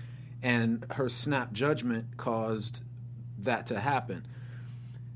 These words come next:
She had been traumatized, so she probably had P T S D,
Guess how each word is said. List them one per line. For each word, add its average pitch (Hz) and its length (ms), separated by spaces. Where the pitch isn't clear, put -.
She - 260
had 165 180
been 123 140
traumatized, 123 800
so 117 180
she 120 180
probably 160 600
had 139 260
P 143 180
T 131 240
S 123 200
D, 107 340